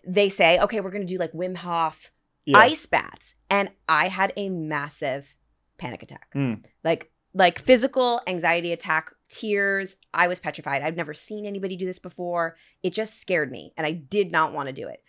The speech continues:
Speaker 1: So much so that I sat back and I watched all of my friends do it. I said I wasn't gonna do it.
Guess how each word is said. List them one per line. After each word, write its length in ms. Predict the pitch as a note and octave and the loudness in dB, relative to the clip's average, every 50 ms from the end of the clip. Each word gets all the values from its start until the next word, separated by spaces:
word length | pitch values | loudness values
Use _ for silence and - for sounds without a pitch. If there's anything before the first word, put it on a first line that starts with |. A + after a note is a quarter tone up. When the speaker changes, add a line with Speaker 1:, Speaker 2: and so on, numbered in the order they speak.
| _ _ | _ _
Speaker 1:
So 240 | - - G#3 G#3+ | -4 0 0 0
much 160 | A#3 A#3 A#3 - | 2 0 -4 -4
so 300 | - - F#3 D#3+ D#3+ D#3 | -4 0 2 2 2 4
that 140 | D3 D3+ C#3+ | 2 2 2
I 60 | D#3 | 0
sat 340 | - - - E3 F3+ - - | 0 2 2 2 2 2 0
back 240 | D#3 D3 D3+ - - | -2 -2 -2 -6 -8
and 100 | C#3 C3+ | -10 -10
I 80 | C3 | -10
watched 380 | C#3+ D#3 D3 C#3+ D3+ - - D#3+ | -8 -8 -8 -8 -8 -6 -4 -2
all 100 | C#3+ D3 | -2 -2
of 80 | E3+ | -2
my 100 | E3+ E3 | -4 -8
friends 300 | D#3+ - D#3+ E3 F3+ F3+ | -8 -8 -8 -10 -10 -8
do 100 | - C#3 B2+ | -8 -8 -8
it. 100 | - - | -8 -10
I 60 | C#3+ | -14
said 180 | C#3+ - D3+ C3+ | -12 -10 -8 -8
I 60 | C3+ | -6
wasn't 300 | A#2 A2 C3 - B2+ - | -8 -10 -14 -16 -18 -20
gonna 140 | B2+ B2+ C3+ | -20 -20 -20
do 100 | - - | -20 -20
it. 120 | - - | -20 -20